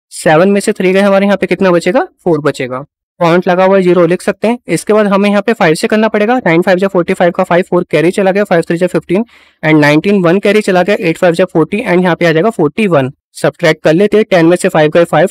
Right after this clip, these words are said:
थर्टीन में से नाइन गए हमारे यहाँ पे कितना बचेगा, फ़ोर, एट में से वन गए हमारे यहाँ पे कितना बचेगा, सेवन, फ़ोर में से फ़ोर गए ज़ीरो। इसके बाद point लगा हुआ है, ज़ीरो लिख सकते हैं। इसके बाद हमें यहाँ पे एट से करना पड़ेगा।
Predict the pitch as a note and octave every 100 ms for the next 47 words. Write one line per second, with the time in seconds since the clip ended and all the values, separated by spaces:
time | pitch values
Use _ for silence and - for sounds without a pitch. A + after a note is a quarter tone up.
0 | - D3+ E3 F3+ F3+ - F3 D3 D3 F3
1 | F#3 E3+ E3+ F3+ E3+ D#3+ E3 D#3 - E3+
2 | - D#3 G3 - _ _ - D#3+ - F3
3 | - F3 D3+ E3 F#3 E3+ D#3+ F3+ E3 E3
4 | D#3+ D#3 D3+ D#3 A#3 - D3 C#3 C3 -
5 | _ _ _ - D#3 E3 E3 F3 D3 D#3+
6 | G#3 C3+ B2+ C3+ - _ _ - - F#3
7 | F#3 E3 D#3 E3 D#3+ E3+ F3 E3 E3+ D#3+
8 | F3+ F#3 - F#3+ _ - - - G3 G3
9 | F3+ F3 F#3 F3+ A3 - D3+ - G3+ G3
10 | G3+ G3+ G3